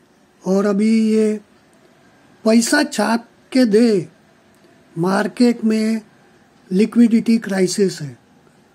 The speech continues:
और तू नौटंकी कर रहा है, ट्रेजरी बॉन्ड बेचेगा एक सौ सत्तर बिलियन डॉलर के, उससे यूएस गवर्नमेंट का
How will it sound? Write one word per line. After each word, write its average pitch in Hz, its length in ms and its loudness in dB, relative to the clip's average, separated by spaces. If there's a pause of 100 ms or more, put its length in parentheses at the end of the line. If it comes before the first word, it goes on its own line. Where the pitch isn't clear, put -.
(280)
और 190 160 -2
तू 233 300 4
नौटंकी 220 600 0
कर 185 200 -4
रहा 185 140 -6
है, 190 120 -12 (800)
ट्रेजरी 196 560 -2
बॉन्ड 185 300 -4
बेचेगा 170 540 -4 (520)
एक 180 120 -6
सौ 190 160 -2
सत्तर 180 460 -6
बिलियन 170 440 -2
डॉलर 156 260 -8
के, 147 220 -18 (680)
उससे 240 360 0
यूएस 214 420 0
गवर्नमेंट 190 500 -4
का 190 240 -8